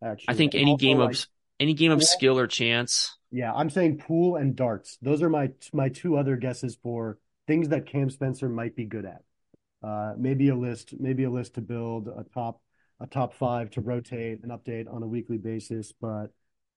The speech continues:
Speaker 1: uh, I, I do think there's a larger list of things that he's, he is really good at and, and probably does get psychotically competitive about. Maybe Hungry Hungry Hippos, uh, something like that. I, I could see him having a,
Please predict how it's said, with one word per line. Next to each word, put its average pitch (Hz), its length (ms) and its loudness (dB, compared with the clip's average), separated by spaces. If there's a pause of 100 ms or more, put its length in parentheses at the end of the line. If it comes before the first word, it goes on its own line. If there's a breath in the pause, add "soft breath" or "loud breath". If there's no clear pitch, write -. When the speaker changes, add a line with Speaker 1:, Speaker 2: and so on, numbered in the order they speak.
(120)
Speaker 1:
uh, - 20 -10 (320)
I, 147 220 -2
I 147 100 0
do 139 240 0
think 139 300 2
there's 127 180 0
a 127 60 0
larger 120 460 -2
list 110 260 -6
of 110 160 -8
things 113 300 -6
that 107 180 -8
he's, 110 480 -6 (300)
he 135 280 0
is 120 200 0
really 113 400 -4
good 107 180 -6
at 98 300 -10 (120)
and, 123 220 -4
and 131 180 -4
probably 123 340 -2
does 113 260 -6
get 110 320 -6 (600)
psychotically 120 640 -2
competitive 110 420 -6
about. 110 200 -6
Maybe 127 200 -2
Hungry 127 300 -4
Hungry 120 260 -4
Hippos, 113 640 -8 (480)
uh, 110 260 -6
something 110 400 -8
like 107 220 -8
that. 104 240 -6
I, 113 200 -10 (120)
I 131 40 -4
could 135 180 -6
see 127 340 -2
him 113 300 -6
having 110 440 -6
a, 104 220 -10